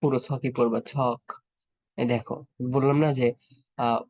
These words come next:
প্রথমটা দেখবা, শেষটা দেখবা, প্লাস হচ্ছে যেটা মোস্ট কমন মনে হয়।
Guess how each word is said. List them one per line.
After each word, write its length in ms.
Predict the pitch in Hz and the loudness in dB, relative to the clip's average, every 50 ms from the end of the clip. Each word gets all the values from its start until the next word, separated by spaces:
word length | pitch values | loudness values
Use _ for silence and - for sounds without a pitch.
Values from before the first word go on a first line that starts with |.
| _ _ _ _ _ _ _ _ - | _ _ _ _ _ _ _ _ 0
প্রথমটা 420 | 151 143 143 160 160 160 160 165 156 | 0 0 4 4 2 4 4 2 2
দেখবা, 380 | 147 143 131 131 131 135 135 147 170 180 170 _ _ | 2 2 0 0 -2 -2 0 0 -2 -6 -8 _ _
শেষটা 600 | _ - - - 151 147 143 143 - - - 156 | _ -20 -12 -6 -4 -4 -4 -4 -6 -2 -2 0
দেখবা, 380 | 147 147 135 131 131 131 151 170 | 2 2 0 0 0 0 0 0
প্লাস 260 | 170 - - 135 135 135 | 0 0 0 -2 0 0
হচ্ছে 200 | 139 139 - 160 | -2 -2 -2 -2
যেটা 200 | 143 143 - 147 | -2 -2 -2 -2
মোস্ট 320 | 135 127 131 139 139 - - | -2 0 -2 -2 -4 -4 -8
কমন 280 | - - 127 123 123 123 123 | -4 -2 0 2 2 2 2
মনে 240 | 117 120 117 117 | 2 0 0 -2
হয়। 240 | 117 113 117 117 131 | -4 -6 -10 -12 -12